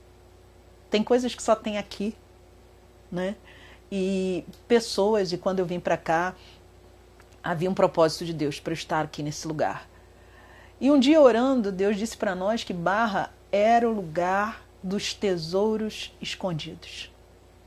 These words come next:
Muitas pessoas eu vejo que saem daqui, reclamam e vão embora, ou acham que aqui é um lugar de dormitório. A casa só serve pra dormir.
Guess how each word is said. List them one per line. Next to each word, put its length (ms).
Muitas 680
pessoas 600
eu 80
vejo 300
que 80
saem 420
daqui, 560
reclamam 760
e 40
vão 180
embora, 640
ou 300
acham 420
que 240
aqui 300
é 40
um 120
lugar 500
de 140
dormitório. 680
A 80
casa 300
só 60
serve 240
pra 140
dormir. 340